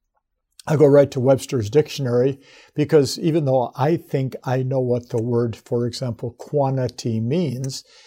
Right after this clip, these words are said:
I wanted to check the dictionary. So today's message is not gonna be long, but it's gonna be about those four words. So I first looked up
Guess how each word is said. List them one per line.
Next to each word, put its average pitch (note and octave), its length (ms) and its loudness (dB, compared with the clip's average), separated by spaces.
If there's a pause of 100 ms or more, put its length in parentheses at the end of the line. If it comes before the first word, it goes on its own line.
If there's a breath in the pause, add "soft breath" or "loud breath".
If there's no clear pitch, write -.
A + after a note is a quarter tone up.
(320 soft breath)
I E3 60 -2
wanted E3+ 300 4
to - 40 -10
check E3 180 2
the C3+ 100 -6
dictionary. A#2 540 0 (420 loud breath)
So D3 320 4
today's E3+ 520 2
message C#3 560 -2
is B2+ 220 -4
not A#2+ 220 -4
gonna A#2 180 -8
be A2+ 220 -4
long, B2+ 600 -2
but C3+ 140 -2
it's C#3 160 -2
gonna E3 180 -4
be D3+ 120 0
about C#3+ 260 0
those B2+ 220 -4
four C3 200 -4
words. A2+ 220 -6
So D3 100 -2
I C3+ 40 0
first G#3+ 320 -4
looked D#3+ 240 0
up - 240 0